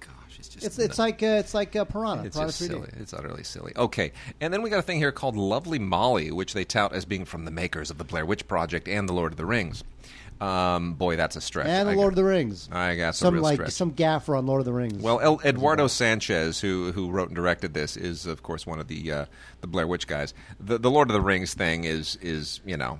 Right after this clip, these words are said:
Speaker 1: that's a stretch. That's a, a, a, prudo-, a prudo-, producerial stretch.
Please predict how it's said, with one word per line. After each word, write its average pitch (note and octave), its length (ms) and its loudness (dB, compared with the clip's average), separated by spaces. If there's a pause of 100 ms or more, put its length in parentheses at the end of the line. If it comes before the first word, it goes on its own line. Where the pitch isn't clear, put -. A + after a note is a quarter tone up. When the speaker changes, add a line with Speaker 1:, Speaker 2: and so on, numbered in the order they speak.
(120)
Speaker 1:
that's F#2+ 200 0
a D2+ 40 -6
stretch. - 420 -4
That's - 300 -4
a, D#2 540 -4 (100)
a, G2 60 -2
a, F#2+ 40 -2
prudo-, G2 640 0
a A2 120 -2
prudo-, G#2 460 0 (120)
producerial G2 1000 0
stretch. - 540 -4